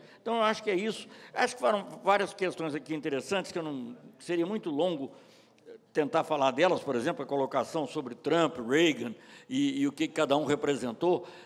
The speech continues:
Eh, eu, eu acho que isso, eh, eh, são momentos diferentes. Eu acho que, digamos, uma coisa curiosa do Trump,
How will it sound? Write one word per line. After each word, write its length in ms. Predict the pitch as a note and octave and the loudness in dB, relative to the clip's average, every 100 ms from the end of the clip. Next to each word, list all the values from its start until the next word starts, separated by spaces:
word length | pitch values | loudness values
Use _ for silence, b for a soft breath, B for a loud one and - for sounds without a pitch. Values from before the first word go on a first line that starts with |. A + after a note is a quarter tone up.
| - | -2
Eh, 280 | C3+ C#3+ D3 | 2 4 2
eu, 120 | D3 - | -2 -6
eu 200 | C3+ C#3+ | -2 0
acho 200 | D3 - | 0 -2
que 80 | E3 | -6
isso, 280 | - C#3+ G#2 _ - B2 | -6 -12 -16 _ -14 -6
eh, 340 | A#2+ B2+ B2+ | -4 -2 -4
eh, 80 | B2+ | -4
são 160 | - | -4
momentos 400 | D#3 D3 F#3 F#3+ | -2 0 0 -2
diferentes. 580 | - - D3 D3+ F3+ - | -4 4 6 6 2 0
Eu 140 | D3+ D3 | 2 2
acho 180 | E3 | 0
que, 100 | - | -4
digamos, 300 | C#3 C#3+ D3 | -6 -6 -2
uma 120 | D3 D3 | -2 -2
coisa 280 | F#3+ E3 | -2 -2
curiosa 760 | D#3+ - F#3+ E3 D3+ G3 D3 C#3+ | -6 -2 0 4 6 6 4 -2
do 160 | A#2+ C3 | -4 -8
Trump, 420 | - F#3 F#3+ | 0 2 0